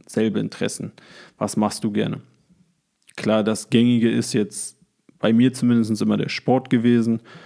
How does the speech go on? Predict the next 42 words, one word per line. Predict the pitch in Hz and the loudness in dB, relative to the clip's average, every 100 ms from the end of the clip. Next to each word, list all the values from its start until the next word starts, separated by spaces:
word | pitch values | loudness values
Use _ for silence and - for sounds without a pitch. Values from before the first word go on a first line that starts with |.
| - - _ _ _ | -20 -20 _ _ _
Da | 104 107 104 80 - | -2 -2 -2 -6 -10
habe | - 107 | -4 -2
ich | 107 113 | 0 2
Menschen | 113 107 113 | 2 2 -2
getroffen, | 107 113 110 120 110 107 104 | -2 -2 -2 -2 -2 -2 -6
mit | 113 104 110 | -6 -4 0
denen | 110 107 | 0 0
ich | 101 - | -4 -2
sehr | 113 120 | 0 2
schnell | 120 117 | 2 0
auf | 110 110 | 0 0
einer | 113 110 | 2 2
Wellenlänge | 110 110 107 110 104 | 4 4 2 2 2
war, | 107 107 - _ _ _ _ _ _ - _ _ - | 0 0 -4 _ _ _ _ _ _ -20 _ _ -8
die | - 104 - | -4 -4 -8
zumindest | - 113 113 110 107 - | 0 2 2 -2 -6 -4
schon | 107 | -2
mal | 104 | 0
ein | 101 | 0
Hobby | 117 120 | 0 0
von | - 113 | 0 2
mir | 110 | 2
geteilt | 107 - 110 107 | 2 -2 -2 0
haben. | 107 | 0
Aber | 107 | 0
es | - | 0
muss | 170 175 | 2 2
ja | |
nicht | 123 - | 2 0
Sport | - 113 | 0 0
sein, | - - | 0 -4
kann | - 110 | -2 -2
ja | |
auch | - - - - - - | -2 -8 -18 -20 -20 -6
Musik | 123 113 120 117 | -2 0 0 -2
sein, | - 101 98 | -4 -6 -4
Tanzen | 110 117 117 107 | -4 -4 -4 -4
sein. | 104 107 104 - - - _ | -2 -4 -4 -10 -20 -20 _
Wenn | 113 | -4
du | 113 | -2
gerne | 120 117 117 | 0 2 2
redest | 117 123 120 120 117 - - - | 4 4 4 2 0 -6 -14 -16